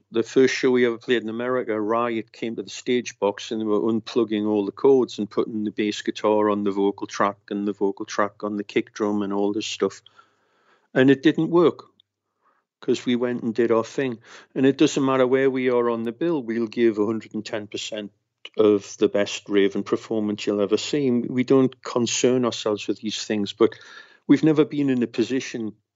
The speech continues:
of headlining a show and thinking that, "Oh, we got our asses kicked." We, we would, th-, there's a, like, a level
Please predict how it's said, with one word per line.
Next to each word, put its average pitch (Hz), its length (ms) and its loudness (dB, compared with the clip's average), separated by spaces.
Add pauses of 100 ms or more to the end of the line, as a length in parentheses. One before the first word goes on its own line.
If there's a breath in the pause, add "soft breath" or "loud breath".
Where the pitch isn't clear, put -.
of 107 340 -4
headlining 120 640 0
a - 20 -10
show 113 580 0 (400)
and 104 200 -4
thinking 113 540 -2
that, 95 240 -4
"Oh, 104 480 2
we 104 120 -4
got 101 240 -2
our 90 160 0
asses 95 360 -6
kicked." - 400 -10 (800)
We, 113 160 4
we 117 520 -2
would, 107 280 4 (340)
th-, 135 180 0
there's 120 240 0
a, 107 300 4 (360)
like, 113 240 -2
a 101 80 -2
level 98 680 0